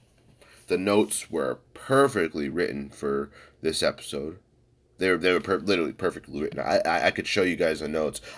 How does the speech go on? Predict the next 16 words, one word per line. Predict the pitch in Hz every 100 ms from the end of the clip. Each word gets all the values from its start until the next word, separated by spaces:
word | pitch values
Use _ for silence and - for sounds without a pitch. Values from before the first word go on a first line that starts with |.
| -
I, | 127
as | 110 131 135 127
a |
matter | 151 165
of | 131
fact, | - 139 135 110
I |
actually | 104 127 - 107
did | 90 117 110 107 - - -
post, | - 123 120 - - - - - - -
uh, | 87 80
the | 82 -
other | 104 98
day | 76 90 95 87 78 76 69 - _ _ _ - - -
my | 98 90 80 78 - - 85 85 -
draft | 113 107 92 92 -